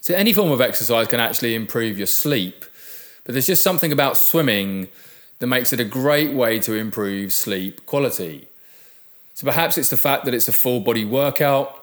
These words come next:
that targets your core as well as your arms and your legs, or perhaps it's the submersion in water cooler than your body temperature that makes you want to cuddle up and snooze afterwards.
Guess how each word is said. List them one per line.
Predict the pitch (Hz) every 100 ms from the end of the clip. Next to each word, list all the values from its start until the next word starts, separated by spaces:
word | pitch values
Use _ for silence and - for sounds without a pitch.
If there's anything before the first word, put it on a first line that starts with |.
| - -
that | 117 -
targets | 127 117 107 -
your | 113
core | - - 127 120 120 113 - - - -
as | 104
well | 123 135
as | 117
your | 120
arms | 110 104 104 104 101
and | - 120 110
your | 98
legs, | 90 85 117 - - - - - - - -
or | 151 175 202
perhaps | 135 127 - -
it's | -
the | 113
submersion | - 110 113 107 113
in | 107 107
water | 113 113 - 104
cooler | 113 104 104
than | 104
your | 104
body | 95 101 101 95 95
temperature | - 131 127 - 98 90 - - - - - - - - -
that | 110
makes | 113 110 120
you | 107
want | 107 98
to | -
cuddle | 113 101 98
up | 92 - - - - - -
and | 98 98 95
snooze | - - 135 147 127
afterwards. | 98 90 - 90 80 76 -